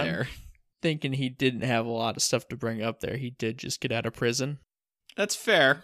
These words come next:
Speaker 1: That's very fair. But even still, like, at mo-, at, at extreme, I'm thinking, like, a sleeping bag and then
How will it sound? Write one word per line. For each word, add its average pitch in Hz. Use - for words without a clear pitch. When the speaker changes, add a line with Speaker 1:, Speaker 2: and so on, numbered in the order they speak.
Speaker 1:
That's 156
very 165
fair. 113
But 143
even 160
still, 151
like, 127
at 139
mo-, 156
at, 107
at 147
extreme, 165
I'm 120
thinking, 117
like, 110
a 104
sleeping 120
bag 90
and 107
then 110